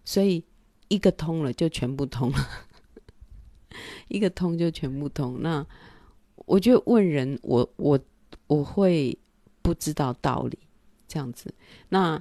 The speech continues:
再回到政治，我那很忍不住又回到政治。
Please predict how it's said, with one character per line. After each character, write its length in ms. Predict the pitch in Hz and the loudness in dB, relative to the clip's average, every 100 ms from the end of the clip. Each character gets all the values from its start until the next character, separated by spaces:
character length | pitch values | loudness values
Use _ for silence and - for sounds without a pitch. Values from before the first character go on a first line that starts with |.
| - _ | -8 _
再 200 | 233 208 | 0 0
回 180 | 139 | 0
到 340 | 147 165 139 - - | 0 0 -2 -6 -12
政 280 | - 202 156 | 0 0 0
治， 180 | - 165 | 0 0
我 140 | 135 | 4
那 100 | 214 | 4
很 180 | 185 175 | 4 0
忍 180 | 147 131 | -2 -6
不 140 | - 170 | -8 -8
住 280 | - 165 | -2 0
又 140 | 160 160 | 2 2
回 160 | 123 | 0
到 160 | 135 139 | -2 -4
政 340 | - 131 135 | -4 -4 -4
治。 220 | - 202 | -8 -12